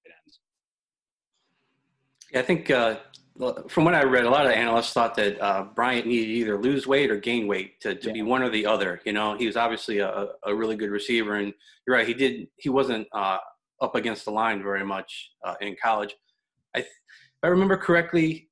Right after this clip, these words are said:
Speaker 2: Stefanski used, actually used three tight ends, like, on seventy-three plays last year, which was third most in the league. I, I'm assuming most of those were running plays. I didn't look close enough, uh,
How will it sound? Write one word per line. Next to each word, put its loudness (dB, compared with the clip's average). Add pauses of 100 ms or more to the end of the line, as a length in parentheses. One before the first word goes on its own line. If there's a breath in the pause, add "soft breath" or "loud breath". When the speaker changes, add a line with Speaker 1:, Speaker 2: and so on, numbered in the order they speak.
Speaker 2:
Stefanski -2
used, -2
actually 0
used 0
three -2
tight -2
ends, -4 (420)
like, -4
on -2
seventy-three 0
plays -2 (120)
last -2
year, -2 (260)
which -2
was -4
third 2
most 2
in 2
the 0
league. 0
I, 0 (220 loud breath)
I'm -2
assuming 0
most 0
of -2
those 0
were -2
running -2
plays. -4
I 0
didn't -4
look -8
close -6
enough, -10
uh, -6